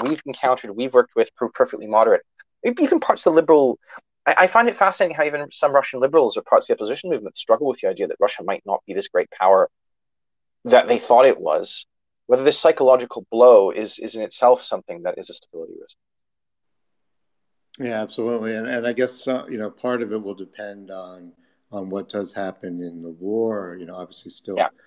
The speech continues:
Speaker 2: uh, happening. And, you know, there's talk of,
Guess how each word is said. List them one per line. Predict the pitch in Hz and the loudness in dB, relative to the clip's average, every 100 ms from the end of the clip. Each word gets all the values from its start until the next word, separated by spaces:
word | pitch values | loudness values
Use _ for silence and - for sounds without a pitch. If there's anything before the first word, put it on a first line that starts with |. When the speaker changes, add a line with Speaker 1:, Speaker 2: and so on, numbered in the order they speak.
| _ _ _ _ _ - | _ _ _ _ _ -8
Speaker 2:
uh, | 110 107 104 101 98 - _ _ - - - | -4 -4 -4 -6 -6 -14 _ _ -20 -20 -12
happening. | 123 110 - 107 101 | -8 -8 -6 -8 -8
And, | 98 101 | -10 -12
you | 110 | -12
know, | 92 | -12
there's | 82 90 - - | -12 -12 -14 -18
talk | - 95 - | -12 -12 -10
of, | 85 - | -16 -16